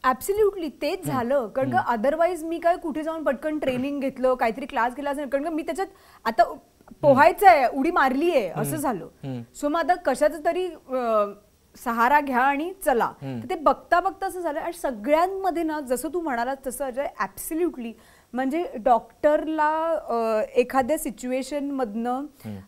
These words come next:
Speaker 1: की लिखाणात ती एक सिच्युएशन असेल, पण त्याचं व्हिज्युअलायझेशन किती वेगळं होईल.
Speaker 2: हम्म.
Speaker 1: त्याच्यात म-, नवरा बायको नसून, अ, राजा राणी असतील,
Speaker 2: हम्म.
Speaker 1: असं आपण बिलीव्ह पण नाही करणार, पण तो ते घडवून आणतो सगळं.
Speaker 2: अच्छा.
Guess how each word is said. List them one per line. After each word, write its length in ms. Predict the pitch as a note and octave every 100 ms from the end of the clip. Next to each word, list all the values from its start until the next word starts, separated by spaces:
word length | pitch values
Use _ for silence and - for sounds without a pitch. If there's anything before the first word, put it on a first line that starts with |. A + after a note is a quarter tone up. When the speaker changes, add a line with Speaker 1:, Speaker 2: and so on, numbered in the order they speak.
| -
Speaker 1:
की 320 | C#4+ D#4 B3
लिखाणात 440 | B3 B3 C4 D4 E4
ती 160 | E4
एक 160 | E4+ D#4
सिच्युएशन 500 | - A#3 B3 A#3+ B3+
असेल, 320 | G#3+ A3+ A3+ C4+ - -
पण 120 | C#4+
त्याचं 260 | C#4+ E4+ D4
व्हिज्युअलायझेशन 800 | C4+ A3+ C#4+ D#4 D#4+ D#4 E4 D#4
किती 260 | C#4+ A3
वेगळं 320 | D4+ A3+ G#3 A#3+
होईल. 340 | A#3+ F#3+ F#3+ -
Speaker 2:
हम्म. 200 | A#2 G2+ F2+ - _ _ _ _ _ -
Speaker 1:
त्याच्यात 600 | C#4 E4 E4 E4 _ C#4+
म-, 200 | C#4 C4+
नवरा 420 | C4+ C#4 C#4 C#4+ E4
बायको 420 | E4 D#4 - F4
नसून, 560 | E4+ D4 - D#4+ D4
अ, 460 | D#4+ - C4+ B3+ B3
राजा 300 | C4+ A#3 D4+
राणी 220 | E4+ E4+
असतील, 440 | D#4 - - E3 C3
Speaker 2:
हम्म. 200 | B2 A#3+
Speaker 1:
असं 140 | -
आपण 380 | D#4 D#4+ F#4+ F4+
बिलीव्ह 300 | D#4+ D#4+ F#4
पण 140 | G4
नाही 120 | F#4+
करणार, 260 | F#4+ F4 F#4
पण 180 | F4+ F#4+
तो 120 | F#4+ F4+
ते 400 | G4+ A4 - - C#4 A3+
घडवून 380 | A#3+ E4+ D4+ F#4
आणतो 280 | D#4+ A#3+ A3+
सगळं. 180 | G#3 A#2
Speaker 2:
अच्छा. 220 | D3+ F2+